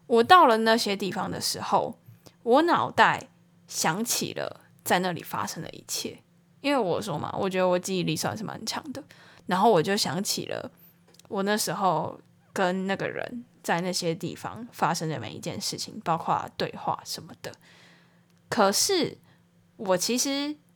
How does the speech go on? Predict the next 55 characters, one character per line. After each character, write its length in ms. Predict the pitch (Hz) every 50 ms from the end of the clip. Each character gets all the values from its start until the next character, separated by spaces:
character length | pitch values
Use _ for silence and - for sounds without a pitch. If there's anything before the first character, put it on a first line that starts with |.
| _ _ _ _ _ _ _ _ _ _ -
已 100 | 220 202
经 160 | - 277 330
知 180 | 330 - 269 269
道 280 | 302 277 190 95 71 -
我 120 | 90 185 170
们 100 | - 185
那 140 | 208 214 208
时 120 | - 170
候 200 | 180 208 208 196
的 100 | 175 165
那 160 | 175 185 190
些 160 | 190 - 175
对 240 | 175 - 196 165 123
话， 240 | 190 196 220 135 120
其 180 | - - 202 190
实 120 | 190 185
比 100 | - 180
如 140 | 156 156 175
说 280 | 202 190 190 196 - - - - - - _ _ _ _ -
我 80 | -
们 100 | 185 185
当 160 | 175 196 214
时 140 | 233 - 180
聊 140 | 156 139 143
的 80 | 160 165
某 180 | 165 127 117
一 60 | 151
个 80 | 175 160
议 240 | - - 190 - -
题， 360 | - - - - - - 254 -
它 260 | - - 202 180 175
变 220 | 185 208 190 160 165
成 160 | - 180 139
了 100 | 160 175
我 80 | 170 165
们 180 | 156 156 170 175
日 200 | 190 185 143 -
后， 380 | - - 170 78 60 - - _ _ _ _ _ _ _ _ _ -
呃， 240 | 185 180 151 196 196
开 160 | 202 202 185
始 100 | 180 170
吵 260 | - - - - - -
架、 220 | - - - - - - _ _ _ _ -
走 140 | - 180 143
向 180 | 196 196 190 190
分 240 | - 180 165 170 170
手， 200 | - 160 - -
其 180 | - - 190
实 60 | 202
那 100 | 226 247
个 80 | 233 202
是 160 | 185 - 190
一 60 | 160
个 240 | - 190 165 127 - -
暗 200 | - - 156 -